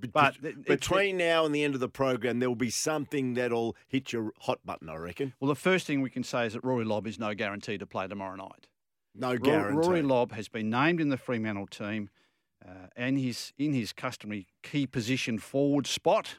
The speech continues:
Speaker 1: So centre half forward here, Taberner at full forward, and then all the small crumbing, uh, forwards will be very important tomorrow night with both teams, both
Speaker 2: Mm.
Speaker 1: at Melbourne and at Fremantle. Schultz and Henry on either side of, of Lobb, and Frederick and Walters on either, s-,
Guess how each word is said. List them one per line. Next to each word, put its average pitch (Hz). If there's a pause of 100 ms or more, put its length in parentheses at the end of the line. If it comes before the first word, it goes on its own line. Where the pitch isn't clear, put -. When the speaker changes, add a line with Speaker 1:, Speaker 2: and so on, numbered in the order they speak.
(120)
Speaker 1:
So -
centre 120
half 107
forward 127
here, 127
Taberner 120
at -
full 123
forward, 123 (360)
and 101
then 110
all 160
the 135
small 147
crumbing, 139 (420)
uh, 113
forwards 147
will 135
be 131
very 160
important 147
tomorrow 127
night 113
with 113
both 123
teams, 110
both 131
Speaker 2:
Mm. 113
Speaker 1:
at 98
Melbourne 135
and 127 (360)
at 107
Fremantle. 104
Schultz -
and 117
Henry 120
on 107
either 113
side 107
of, 98
of 98
Lobb, 107 (280)
and 104
Frederick 110
and 101
Walters 117
on 104
either, 107
s-, -